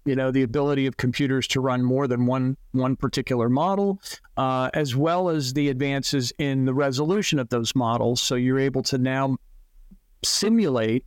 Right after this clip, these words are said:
almost a, an actual thunderstorm. You know, when we started out in,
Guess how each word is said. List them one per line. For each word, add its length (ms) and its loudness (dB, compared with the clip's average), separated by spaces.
almost 520 0
a, 240 0
an 80 -2
actual 400 -2
thunderstorm. 760 -2
You 80 2
know, 160 0
when 180 2
we 80 2
started 420 0
out 360 0
in, 280 0